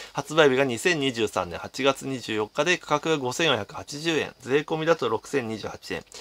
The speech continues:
ジャンルがブラックコメディホラーアドベンチャー。プレイ人数が一人で、対-、え、表示対応言語。表示って書いてありますよ。表示対応言語が日本語、英語、中国語、簡体字、繁体字、韓国語。だけど、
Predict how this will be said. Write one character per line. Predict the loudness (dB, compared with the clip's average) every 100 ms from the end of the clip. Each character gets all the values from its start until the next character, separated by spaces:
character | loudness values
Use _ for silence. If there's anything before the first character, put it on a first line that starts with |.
| -18 2
ジ | 4
ャ | 4
ン |
ル | 4
が | 2
ブ | 4
ラ | 4
ッ |
ク | 4 -6
コ | -2
メ | 0 4
デ |
ィ | 2
ホ | 4 0
ラ | 4
ー | 2
ア | 2
ド |
ベ | -2 -8
ン |
チ | -10 -14
ャ |
ー。 | -14 -14 -14 -2
プ | 2
レ | 4
イ |
人 | 2
数 | 0
が | 0 0
一 | 0 -2
人 | 0
で、 | 0 0 -2 -20 -20 -2
対-、 | 2 4 2 0 -4 -4
え、 | -4 4
表 | 4 4 -2
示 | -2 -4 4
対 | 4 6 2 2
応 | 2 4
言 | 6 4 2
語。 | -6 -12 _ _ _ _ 6
表 | 8 8 6
示 | 4
っ |
て | -4 4
書 | 4
い | 6
て |
あ | 2
り |
ま | -2
す | -8
よ。 | -12 -4
表 | 2 4 4 0
示 | -4
対 | 2 4 6
応 | 4
言 | 4 0
語 | 0
が | 2 2 2 -10 -16 -8
日 | 0 4
本 | 4 4
語、 | 6 8
英 | 8
語、 | 6 2
中 | 0 0 2
国 | 6
語、 | 6
簡 | 6 4
体 | 6 4 4
字、 | 0
繁 | -2 0
体 | 2 0
字、 | 0 2 2 0
韓 | -4 -4
国 | -6 -8
語。 | -6 -6 -8 -16 -16 -14 -16 -18 _ _
だ | 0
け | 2
ど、 | 2 0